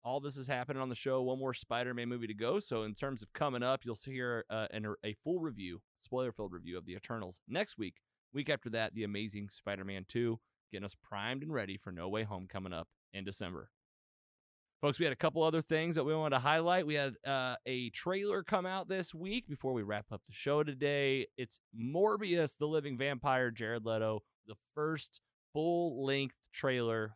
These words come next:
Holy cow, vampire in action.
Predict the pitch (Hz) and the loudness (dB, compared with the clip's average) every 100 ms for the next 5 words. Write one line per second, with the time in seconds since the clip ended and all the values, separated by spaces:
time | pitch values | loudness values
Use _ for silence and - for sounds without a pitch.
0 | - 135 143 147 139 - 123 110 107 113 | 0 2 4 2 -2 0 2 2 0 -2
1 | 120 139 - 135 131 127 120 - 131 147 | -4 -4 -2 -2 0 -2 -4 -4 -2 -2
2 | 143 127 117 110 131 113 | 0 0 0 -2 -4 -4